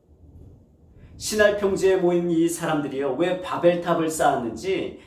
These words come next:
창-, 창세기 십일 장 사 절에는 이렇게 기록하고 있는데요. "또 말하되, 자, 성과 대를 쌓아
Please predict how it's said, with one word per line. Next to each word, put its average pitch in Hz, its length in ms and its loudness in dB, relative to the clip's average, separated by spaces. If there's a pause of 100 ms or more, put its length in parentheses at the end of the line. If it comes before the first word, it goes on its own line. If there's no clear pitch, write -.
(360)
창-, - 360 -4
창세기 185 440 0
십일 170 260 -2
장 165 180 2
사 143 200 -8
절에는 156 360 -2
이렇게 147 460 0
기록하고 120 720 -6
있는데요. 101 580 -12 (640)
"또 208 220 6
말하되, 143 520 0
자, - 540 -4 (220)
성과 196 500 2
대를 165 280 -2
쌓아 131 520 -2